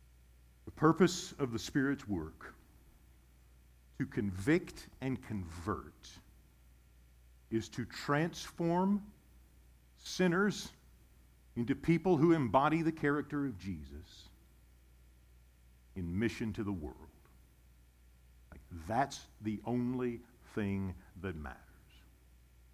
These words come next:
The purpose of the Spirit's convicting and converting power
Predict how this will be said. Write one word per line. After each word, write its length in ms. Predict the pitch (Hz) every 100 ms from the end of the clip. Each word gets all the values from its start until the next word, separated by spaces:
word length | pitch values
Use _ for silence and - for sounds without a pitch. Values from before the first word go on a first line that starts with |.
| - - - - - - - - - - - - - -
The 80 |
purpose 640 | 98 - 165 170 185 185 -
of 180 | 139 113
the 80 |
Spirit's 760 | 117 - - 165 156 156 - - - -
convicting 1000 | - 131 104 98 139 160 - 185 175 175 -
and 180 | 127 123
converting 720 | 143 117 92 123 151 156 151
power 500 | - 131 107 71